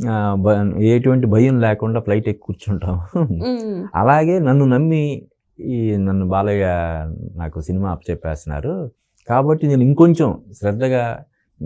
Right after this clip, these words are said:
Speaker 1: ఇంకా, ఆ, దీంతోటి అటెన్-,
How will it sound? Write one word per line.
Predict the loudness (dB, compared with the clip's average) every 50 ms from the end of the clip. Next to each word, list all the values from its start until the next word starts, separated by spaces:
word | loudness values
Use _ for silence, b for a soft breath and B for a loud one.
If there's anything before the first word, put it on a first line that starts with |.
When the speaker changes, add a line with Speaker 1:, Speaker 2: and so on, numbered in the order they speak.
| -6
Speaker 1:
ఇంకా, | -6 -4 0 2 2 2 2 2 0 0 0 -2 -2 -4 -8 -12 _ _ _ _ _ _ _ -8 -6
ఆ, | -6 -6 -6 -6 -6 -4 -4 -4 -4 -4 -4 -2
దీంతోటి | 0 2 2 2 2 2 0 0 0 0 -2 -2 -2 -6 _ _ _ _ _ _ _ _ _ _ -12 -10 -8 -6 -6
అటెన్-, | -4 -4 -4 -4 -4